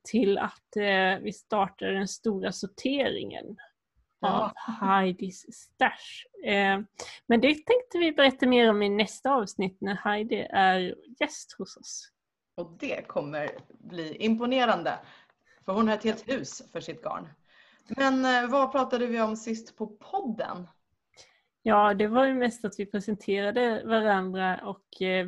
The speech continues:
Speaker 1: vad s-, själva sticklunchen är för någonting. Men, eh, och det är utifrån att det är vi som grundade sticklunchen.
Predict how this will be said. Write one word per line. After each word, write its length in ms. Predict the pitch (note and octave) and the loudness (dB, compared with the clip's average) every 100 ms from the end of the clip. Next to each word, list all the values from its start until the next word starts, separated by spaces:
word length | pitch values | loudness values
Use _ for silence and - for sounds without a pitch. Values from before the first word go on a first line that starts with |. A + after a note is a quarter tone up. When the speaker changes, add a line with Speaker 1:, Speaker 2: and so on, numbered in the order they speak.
| - | -2
Speaker 1:
vad 200 | F#3 F#3 | -2 0
s-, 220 | F#3+ - - | -4 -12 -6
själva 320 | G3+ F#3 F#3 | -4 -2 -4
sticklunchen 720 | - A3+ - - F#3+ G3 F#3+ | -4 -6 -6 -8 -6 -6 -2
är 200 | G3+ B3 | 0 -2
för 180 | B3+ D4+ | -4 -2
någonting. 440 | D4+ - - - - _ - - - _ - | -2 -2 -6 -6 -16 _ -20 -20 -20 _ -2
Men, 380 | G3 G3 F#3+ F#3 | 0 2 2 2
eh, 320 | F#3 F3 - - G3 _ _ | 0 -2 -4 -10 -20 _ _
och 140 | G#3 G3+ | -2 4
det 60 | |
är 200 | G#3 G3+ F#3+ | 6 6 4
utifrån 420 | G3+ G3 G3 F#3 | 0 -2 -2 -2
att 140 | F#3+ - | -4 -2
det 80 | |
är 80 | G3 | 0
vi 160 | F#3 F#3 | 0 -4
som 300 | - F#3+ F#3+ | -4 -6 -2
grundade 500 | G3+ F#3+ F3+ F#3+ B3+ | 0 -2 -4 -6 -6
sticklunchen. 760 | - B3+ - - A3 _ - | -4 -8 -8 -20 -20 _ -20